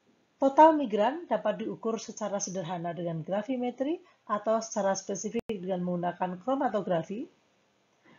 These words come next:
Pangan yang berbentuk cair umumnya lebih, eh, berkontak dengan plastik sehingga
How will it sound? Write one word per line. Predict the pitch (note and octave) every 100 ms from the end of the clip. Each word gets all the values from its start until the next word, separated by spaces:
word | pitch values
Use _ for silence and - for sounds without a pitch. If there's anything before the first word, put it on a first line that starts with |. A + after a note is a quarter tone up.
| _ _ A#3
Pangan | A3+ A#3+ A#3+
yang | A#3 A3 G3
berbentuk | F#3+ F#3 E3+ C4 G4 -
cair | B3+ G#3 G3 A3+ -
umumnya | A#3 A3 A3 A3+ A3 G#3+
lebih, | G#3+ E3+ A#3+ C4+ - _ _ -
eh, | G3+ F#3+
berkontak | E3+ F#3 F3 G#3+ G#3+ A#3 -
dengan | - F#3 F#3+ F#3+
plastik | G3 F3+ - C#4+
sehingga | - G3 F#3 F3+ F3+